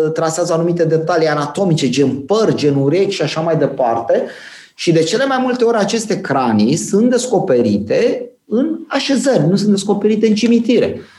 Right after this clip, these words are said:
În același timp, în cimitire, nu de puține ori, avem schelete care prezintă gropi de intervenție, sunt în conexiune anatomică, dar fără craniu. Asta ar fi, să spunem, spre est.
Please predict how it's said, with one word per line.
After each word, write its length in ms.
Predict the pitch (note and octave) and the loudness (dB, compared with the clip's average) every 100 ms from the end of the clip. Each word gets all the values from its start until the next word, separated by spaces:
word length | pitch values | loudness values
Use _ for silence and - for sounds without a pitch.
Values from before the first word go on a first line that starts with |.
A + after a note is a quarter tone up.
| - | -10
În 100 | - | -2
același 420 | D#3 D3+ F#3 G3+ G3+ | 0 2 0 -2 0
timp, 180 | G3+ | 0
în 80 | G#3+ | 0
cimitire, 680 | F#3+ F3 D#3 D#3 C#3 D3 F#3 | -2 0 -2 0 0 2 2
nu 60 | E3+ | 0
de 120 | E3 | 0
puține 340 | E3 D3+ D#3 C3+ | 0 -2 -2 0
ori, 160 | D3+ | 0
avem 560 | E3+ E3 F3 E3 - - - | 0 0 0 0 -4 -12 -18
schelete 580 | - - C#3 C3+ B2 | -8 -2 0 2 0
care 220 | E3 E3+ D#3 | -2 -2 -2
prezintă 480 | D3+ C3+ E3 D3+ | -4 -2 -2 0
gropi 220 | A#2 C#3+ D3+ | 0 0 2
de 60 | |
intervenție, 640 | D#3+ D#3 A#2 A2 A2 A2 - | 4 4 2 2 2 0 -2
sunt 120 | A3 | 0
în 80 | G3 | 2
conexiune 400 | F#3 E3 E3+ E3+ | 2 2 0 0
anatomică, 480 | D3 A2+ D#3 F3+ | 0 0 -2 0
dar 140 | G#3 G3+ | 0 0
fără 260 | G#3 G#3 | 0 0
craniu. 460 | G#3+ A3+ F3 G2 F#2 - - _ | 0 0 2 2 0 -8 -18 _
Asta 280 | - E3+ G#3+ | -4 -2 0
ar 80 | A3+ | 0
fi, 80 | G3 | 0
să 120 | A#3 | -2
spunem, 300 | A#3 A#3+ A#3+ | -2 2 2
spre 320 | A#3+ A3+ A#3 | 0 0 0
est. 200 | A3+ C3 | 0 -2